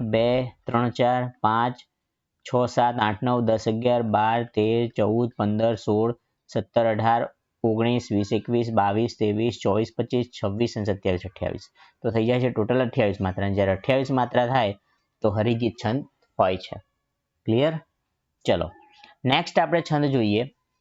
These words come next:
એ છે આપણો સવૈયા. ઘણા લોકો સેવૈયા પણ કહેતા હોય છે. તો આ જે છંદ છે,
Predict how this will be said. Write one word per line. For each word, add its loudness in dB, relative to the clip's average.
એ 2
છે 2
આપણો 0
સવૈયા. 0
ઘણા 2
લોકો -2
સેવૈયા 0
પણ -2
કહેતા -4
હોય -2
છે. -2
તો -2
આ 2
જે -2
છંદ -2
છે, 0